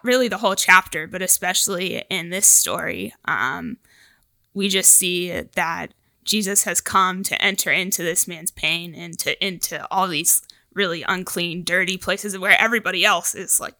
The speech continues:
given up or runs away from. Um, and so the man, he has an unclean spirit within him, but then he's also living in the tombs in a place that is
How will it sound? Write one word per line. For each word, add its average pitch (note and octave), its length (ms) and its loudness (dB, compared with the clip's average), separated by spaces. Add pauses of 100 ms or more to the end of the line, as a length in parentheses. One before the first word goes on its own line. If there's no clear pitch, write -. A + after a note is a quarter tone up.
(120)
given G#3 240 0
up F#3 340 -4 (140)
or F#3+ 100 2
runs F#3 380 -2
away F3+ 260 -2
from. E3+ 460 -8 (380)
Um, D3+ 480 -6 (360)
and F3+ 140 -2
so F#3+ 160 4
the F3 100 -6
man, F3+ 460 -4 (160)
he A3+ 160 0
has A3 300 8
an A3+ 80 -2
unclean G3 420 -2
spirit F3+ 480 -2
within G#3 300 0
him, F#3 260 -8
but E3 160 -10
then F3 140 -6
he's F#3 160 -6
also F3+ 320 -2
living G3+ 340 -2
in G3 80 -6
the F#3 100 -6
tombs F3+ 520 -2
in B2 100 -6
a D#3+ 60 -10
place F3 300 -2
that D3 140 -8
is C3 280 -2